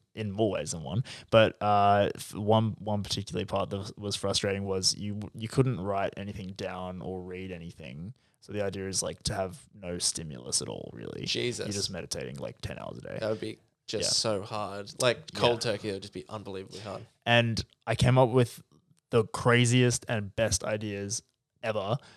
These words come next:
Speaker 1: And I had to just do my best to trust that I would remember some of them at the end of the ten days.
Speaker 2: Mm.
Speaker 1: And I did for some of them. I remember I was working on a song. I was writing a song.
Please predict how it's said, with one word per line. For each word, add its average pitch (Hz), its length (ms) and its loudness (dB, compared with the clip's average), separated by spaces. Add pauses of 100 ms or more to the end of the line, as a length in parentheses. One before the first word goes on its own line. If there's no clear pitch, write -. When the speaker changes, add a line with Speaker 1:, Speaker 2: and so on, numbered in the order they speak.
(180)
Speaker 1:
And 117 140 0
I 110 100 4
had 120 280 6
to 123 80 0
just 113 220 -2
do 113 160 -2
my 107 140 -2
best 107 480 -2
to 104 280 -4 (300)
trust - 440 0
that 107 140 0
I 101 140 -4
would 101 220 -4
remember 104 420 -8
some 101 240 0
of 95 140 -8
them 95 160 -10
at 90 120 -12
the 98 80 -10
end 92 180 -10
of 90 100 -12
the 92 80 -12
ten 95 260 -8
days. 90 380 -4
Speaker 2:
Mm. 120 40 -4 (100)
Speaker 1:
And 107 80 -12 (100)
I 392 100 2
did 151 300 4
for 139 80 2
some 135 200 4
of 117 60 0
them. 123 140 0 (180)
I - 60 8
remember 165 220 12
I 135 100 12
was 139 180 10
working 131 300 8
on 120 60 4
a 107 40 0
song. 113 340 4
I 98 40 -4
was 101 120 0
writing 104 220 0
a 95 40 -8
song. 98 460 0